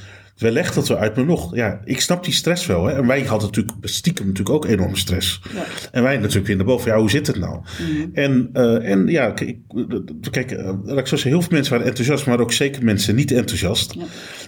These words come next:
Speaker 1: En dat heeft ook meegespeeld, want er waren ook gewoon ander soort belang. Want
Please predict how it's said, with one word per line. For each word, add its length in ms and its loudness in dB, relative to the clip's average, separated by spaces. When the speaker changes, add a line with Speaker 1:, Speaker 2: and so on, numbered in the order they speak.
Speaker 1:
En 100 0
dat 120 2
heeft 200 0
ook 200 0
meegespeeld, 500 0
want 200 0
er 80 -2
waren 300 2
ook 140 2
gewoon 180 0
ander 240 2
soort 360 -2
belang. 260 4
Want 220 0